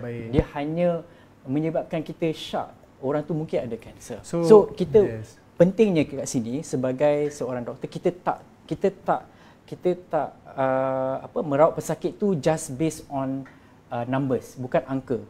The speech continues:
Speaker 2: Pesakit tu bukan angka. Pesakit tu seorang manusia.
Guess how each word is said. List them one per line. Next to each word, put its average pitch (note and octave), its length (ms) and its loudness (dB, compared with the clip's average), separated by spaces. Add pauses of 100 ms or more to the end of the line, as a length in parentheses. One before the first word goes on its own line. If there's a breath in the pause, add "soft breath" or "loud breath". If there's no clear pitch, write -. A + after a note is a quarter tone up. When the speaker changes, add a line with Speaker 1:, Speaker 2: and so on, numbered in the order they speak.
Speaker 2:
Pesakit F3+ 400 -2
tu - 80 -2
bukan D3+ 320 -2
angka. B2+ 400 -2 (320 loud breath)
Pesakit D#3+ 400 -4
tu F3 80 -2
seorang C3+ 320 -2
manusia. B2+ 480 -4